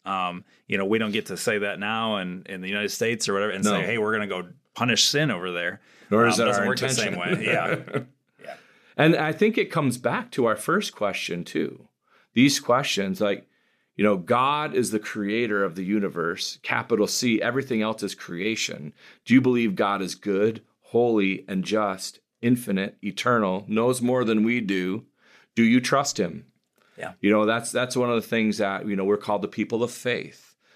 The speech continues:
Speaker 2: So we can have answers for this, but some of it boils down to God, God's God, and
Speaker 1: Yeah.
Speaker 2: we're not. And
Speaker 1: Yeah.
Speaker 2: we trust what he says. We believe he's good. So some of it does boil down to that as well.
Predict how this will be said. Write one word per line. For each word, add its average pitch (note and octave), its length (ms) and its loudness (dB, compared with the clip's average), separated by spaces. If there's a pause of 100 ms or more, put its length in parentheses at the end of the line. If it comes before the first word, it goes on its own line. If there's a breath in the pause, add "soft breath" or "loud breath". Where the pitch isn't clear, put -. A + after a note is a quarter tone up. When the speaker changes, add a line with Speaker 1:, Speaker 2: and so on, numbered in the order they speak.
(180 soft breath)
Speaker 2:
So - 120 -2
we C#3 140 6
can C#3 160 2
have A#2 380 -4
answers A#2+ 480 0
for G2 140 -4
this, F#2+ 180 -4
but G2+ 180 -2
some D#3 220 -2
of F#3+ 100 -2
it A#2 140 -4
boils G#2 300 0
down G#2 300 -4
to G2 380 -2 (1040 soft breath)
God, A#2 360 2 (280)
God's A#2+ 260 -2
God, - 420 -6 (220)
and - 140 2
Speaker 1:
Yeah. G2+ 60 6
Speaker 2:
we're A2 140 6
not. G2+ 440 -4
And F#2+ 100 -2
Speaker 1:
Yeah. G2 40 4
Speaker 2:
we G#2+ 100 4
trust A2+ 400 -2
what F#2 160 -2
he F2+ 60 -4
says. F2+ 260 -4
We G2 120 0
believe G2 360 -2
he's F2 200 -10
good. - 380 -4 (340 soft breath)
So G#2+ 140 0
some C3 240 2
of D3+ 120 2
it G#2 180 -2
does B2 280 2
boil B2 320 0
down A#2 340 -2
to G2 140 -6
that G2 380 -4
as F2+ 200 -6
well. G2 400 -2